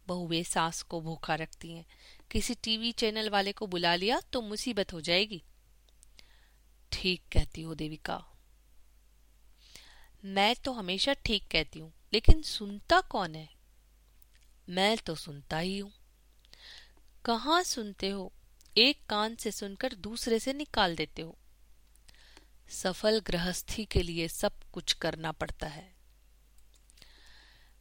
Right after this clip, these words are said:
भारत में शरीफ पत्नियां होती हैं। अगर अमेरिका यूरोप होता तो कब का तलाक हो जाता। सास की कोई नहीं सुनता है,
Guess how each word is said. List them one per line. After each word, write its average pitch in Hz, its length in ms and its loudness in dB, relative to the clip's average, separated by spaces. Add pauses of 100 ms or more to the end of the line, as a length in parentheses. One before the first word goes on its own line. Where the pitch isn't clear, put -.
(120)
भारत 190 540 0
में 254 140 -2
शरीफ 196 460 -2 (140)
पत्नियां 185 500 -6
होती 170 280 -12
हैं। - 200 6 (720)
अगर 196 240 0 (160)
अमेरिका 220 460 -2
यूरोप 190 440 -4
होता 202 380 -2 (460)
तो 220 100 -2
कब - 340 -4
का 202 80 2
तलाक 170 440 0
हो 175 120 -6
जाता। 156 360 -6 (840)
सास 220 480 2
की 214 160 -4
कोई 175 320 -2
नहीं 240 200 -4
सुनता 185 360 -6
है, 151 180 -12